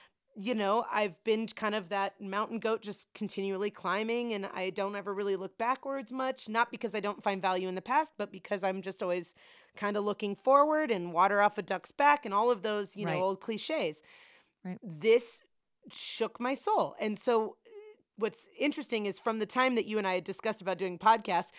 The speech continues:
Speaker 1: to today, there was a part of me that was like, "I'm excited." It's the wrong word, but I'm excited to share it because it's been life-changing. And
Speaker 2: Right.
Speaker 1: I feel like it's probably liberating for someone to hear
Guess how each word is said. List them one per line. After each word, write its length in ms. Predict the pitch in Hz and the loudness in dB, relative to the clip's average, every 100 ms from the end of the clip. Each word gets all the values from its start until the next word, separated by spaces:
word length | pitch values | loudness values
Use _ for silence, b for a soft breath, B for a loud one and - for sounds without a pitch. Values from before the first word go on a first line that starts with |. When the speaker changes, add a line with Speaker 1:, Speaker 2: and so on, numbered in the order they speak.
| B B | B B
Speaker 1:
to 220 | - 262 247 | -2 -2 2
today, 640 | 247 - 247 262 185 185 - - B B B - | 2 6 6 6 2 -2 -6 -20 B B B 2
there 100 | 233 | 4
was 140 | 247 | 4
a 40 | 254 | 2
part 260 | 233 240 | 4 4
of 40 | 277 | 4
me 80 | 262 | 2
that 120 | 220 | 2
was 120 | 196 | 2
like, 160 | 202 196 | 0 0
"I'm 200 | 233 330 | 0 0
excited." 920 | 415 - - - 330 359 392 254 185 - | 0 -2 -10 -2 2 4 4 2 0 -4
It's 200 | 233 - | -12 -8
the 100 | 269 | -4
wrong 380 | 233 320 339 247 | 4 6 6 2
word, 340 | 226 269 240 | 2 2 2
but 120 | 226 220 | 0 0
I'm 120 | 214 | -2
excited 600 | 214 - 302 349 247 175 | -6 -6 0 2 0 -4
to 60 | 170 | -8
share 320 | - 170 160 | -4 -2 -4
it 100 | 180 | -6
because 280 | 196 202 185 | -8 -8 -8
it's 160 | 180 | -12
been 420 | - 214 202 202 - B B - | -6 -4 -2 -6 -12 B B 2
life-changing. 800 | 262 302 - 185 156 165 - B B B _ | 4 4 0 -10 -10 -12 -16 B B B _
And 160 | 226 214 | 0 2
Speaker 2:
Right. 180 | 214 269 | 2 0
Speaker 1:
I 20 | |
feel 220 | - 226 | 0 0
like 300 | 214 202 196 - | 2 0 -2 -6
it's 340 | 202 - - | -6 -6 -14
probably 580 | - 214 226 254 233 220 | 2 6 8 6 -4 -6
liberating 640 | 196 214 254 226 202 196 | -2 0 2 2 2 0
for 180 | 190 202 | 0 -2
someone 600 | - - 294 269 175 180 | -2 -2 0 0 -2 -6
to 200 | - 208 | -8 -10
hear 520 | 190 220 185 156 160 | -10 -6 -4 -4 -6